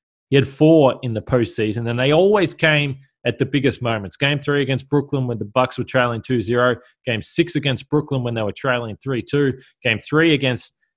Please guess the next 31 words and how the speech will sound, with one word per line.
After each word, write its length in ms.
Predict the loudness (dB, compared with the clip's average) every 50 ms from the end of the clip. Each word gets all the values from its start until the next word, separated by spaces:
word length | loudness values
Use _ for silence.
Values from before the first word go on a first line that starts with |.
| _ -4
Atlanta 600 | -4 -2 -2 0 2 4 4 2 2 0 -2 -2
when 140 | -2 -2 -4
the 60 | -4
series 400 | -4 -2 0 0 2 2 0 -2
was 160 | -4 -6 -4
tied, 320 | -2 0 2 2 2 0
but 100 | -2 -4
he 80 | -4 -2
had 140 | -2 -2 -2
that 140 | -4 -8 -8
twenty 300 | -6 -4 -2 -2 -2 -2
point 320 | -2 -2 -2 -2 -2 -4
fourth 340 | -6 -4 -2 -2 -2 -4 -4
quarter 380 | -4 0 2 4 4 4 2 0 -4 _ _ _ _
to 100 | -6 -4
put 200 | -2 0 -2 -2
the 80 | -2 -4
series 380 | -4 -2 0 0 2 0 0 0
back 260 | 0 0 0 0 -2
in 120 | -4 -4
Milwaukee's 420 | -2 0 0 0 0 0 -2 -6 -2
favor, 280 | 2 2 2 2 2
which 260 | 0 -2 -2 -2 -4
in 80 | -4 -4
the 180 | -2 -2 0 0
end 280 | 2 2 0 -2 -4 -10 _ _ _ _ _
proved 260 | 0 0 0 -2 -2
pivotal 420 | 0 0 0 2 2 0 0 0
when 160 | -2 -4 -4 -4
you 80 | -4
know, 180 | -2 -2 -2